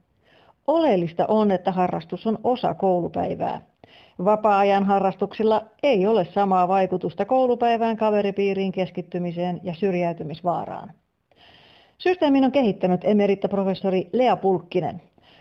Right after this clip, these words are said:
Hänen alkuperäisessä mallissaan harrastukset ripoteltiin peruskoulun lukujärjestykseen niin, että kaikkien koulupäivä kestää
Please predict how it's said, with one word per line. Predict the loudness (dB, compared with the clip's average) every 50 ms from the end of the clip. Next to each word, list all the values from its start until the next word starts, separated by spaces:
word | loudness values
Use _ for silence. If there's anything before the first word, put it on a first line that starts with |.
| _ _
Hänen | -2 0 2 4 4 4
alkuperäisessä | 2 2 0 0 0 0 2 2 2 0 0 -2 -2 0 2
mallissaan | 2 2 4 2 2 0 0 0 0 0 0 2 2
harrastukset | 2 0 0 0 -2 -4 -4 -6 -4 -2 -2 -4 -2
ripoteltiin | -2 -2 -2 0 0 0 0 2 0 0 0 0 -2 0
peruskoulun | 0 0 0 0 0 -2 0 0 0 0 0 0 0 0
lukujärjestykseen | 0 0 -2 -2 0 0 -2 -2 -2 -6 -6 -6 -8 -8 -8 -4 -2 -2 0 0
niin, | 0 0 0 0 -2 -4 -4
että | -4 -4 -4 -2
kaikkien | -2 0 0 0 -2 -2 -2 -2 -2 0 0
koulupäivä | 0 2 2 2 0 0 0 0 0 0 -2 -2
kestää | -2 -2 -4 -4 -6 -6 -2 -2 0 0 -2 -4 -8